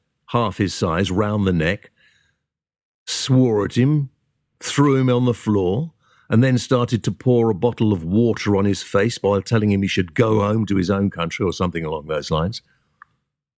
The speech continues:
'Cause his diction was so bad, I couldn't understand what he was saying. Another one of those who couldn't talk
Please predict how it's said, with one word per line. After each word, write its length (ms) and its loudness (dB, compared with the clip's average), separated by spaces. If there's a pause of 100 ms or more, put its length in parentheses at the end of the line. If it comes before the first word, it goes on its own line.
'Cause 160 2
his 160 -2
diction 380 0
was 160 -4
so 180 2
bad, 240 0
I 80 -2
couldn't 240 0
understand 400 0
what 100 0
he 60 0
was 140 -2
saying. 420 0
Another 280 4
one 160 -4
of 80 -4
those 240 -2
who 180 -20
couldn't 320 -2
talk 360 -2